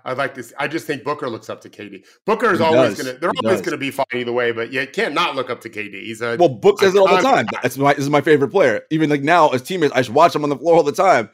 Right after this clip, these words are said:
Speaker 2: And I think, again, and we talked about Durant before, it's this weird thing because that is not Durant's natural nature. It'll be like, "All right, I'm
Speaker 1: Yeah.
Speaker 2: grabbing and this is what we're," that's not him, right? He's more of a,
Speaker 1: No.
Speaker 2: "I'm gonna do,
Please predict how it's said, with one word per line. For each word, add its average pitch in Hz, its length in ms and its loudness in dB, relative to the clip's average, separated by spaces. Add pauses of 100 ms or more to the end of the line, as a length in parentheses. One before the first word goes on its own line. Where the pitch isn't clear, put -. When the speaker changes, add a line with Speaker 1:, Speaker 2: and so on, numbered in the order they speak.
(280)
Speaker 2:
And 160 100 2
I 170 100 4
think, 262 400 -4
again, 156 280 4
and 139 100 0
we 165 60 -4
talked 170 200 0
about 135 220 0
Durant 135 300 -4
before, 117 220 -6
it's 147 160 -4
this 151 160 -6
weird 139 320 -4
thing 131 260 -6 (320)
because 131 260 -2
that 185 200 4
is 175 120 -2
not 156 260 0
Durant's 131 460 -2
natural 131 340 -2
nature. 127 300 -2
It'll 104 100 -6
be 113 100 -2
like, 113 360 0
"All 160 120 6
right, 120 220 2 (500)
I'm 185 140 2
Speaker 1:
Yeah. 180 60 -2
Speaker 2:
grabbing 180 380 6
and 156 100 0
this 151 100 0
is 147 100 -8
what 160 200 0
we're," 151 160 2
that's 135 180 -2
not 180 160 0
him, 104 260 -2
right? 107 180 -6
He's 151 140 -6
more 165 200 0
of 151 80 0
a, 151 120 2
Speaker 1:
No. 135 200 -4
Speaker 2:
"I'm 120 180 0
gonna 226 140 4
do, 262 400 2